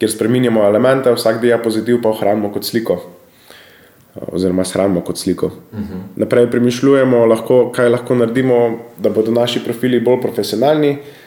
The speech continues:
Speaker 1: pa se moramo vprašati, kako lahko poskrbimo, da nas bodo ljudje spremljali. Poskrbeti moramo tudi, da imamo delujoče povezave med spletnimi profili, se pravi, da na spletni strani polinkamo do vseh naših družbenih omrežij, pa da družbena omrežja povežemo med seboj.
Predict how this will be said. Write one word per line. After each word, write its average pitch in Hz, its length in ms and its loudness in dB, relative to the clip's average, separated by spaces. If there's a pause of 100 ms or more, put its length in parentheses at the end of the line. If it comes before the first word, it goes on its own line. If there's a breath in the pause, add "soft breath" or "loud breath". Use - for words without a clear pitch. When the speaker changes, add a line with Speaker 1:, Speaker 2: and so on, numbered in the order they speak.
Speaker 1:
pa 98 120 -2
se 104 120 -4
moramo 110 220 2
vprašati, 113 400 0
kako 127 180 2
lahko 131 240 2
poskrbimo, 123 500 0
da 113 140 2
nas 110 160 0
bodo 107 160 0
ljudje 113 240 4
spremljali. 117 540 0 (140)
Poskrbeti 123 500 0
moramo 135 160 2
tudi, 127 180 0
da 120 80 4
imamo 123 320 2
delujoče 120 400 4
povezave 113 500 4
med 113 140 -2
spletnimi 117 420 -2
profili, 151 400 0
se 113 160 -2
pravi, 95 280 0
da 95 320 2
na 101 100 -2
spletni 123 340 -2
strani 117 380 0
polinkamo 113 440 0
do 101 120 0
vseh 113 240 -2
naših 107 260 -2
družbenih 107 460 -2
omrežij, 135 460 2 (400 loud breath)
pa 101 100 2
da 101 80 2
družbena 113 380 2
omrežja 117 340 2
povežemo 113 480 2
med 113 160 0
seboj. 123 300 2